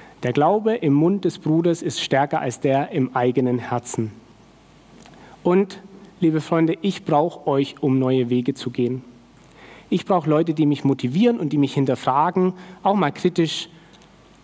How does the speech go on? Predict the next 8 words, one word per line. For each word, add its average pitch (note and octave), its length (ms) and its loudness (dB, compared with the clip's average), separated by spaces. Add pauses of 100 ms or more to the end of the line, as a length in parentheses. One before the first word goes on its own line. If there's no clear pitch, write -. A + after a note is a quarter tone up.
(840)
Und E3 140 4
wir G3+ 120 4
brauchen F#3+ 300 2
uns, G3 280 2
um E3 120 2
uns D#3 140 2
gegenseitig D#3+ 500 2
herauszufordern E3 960 0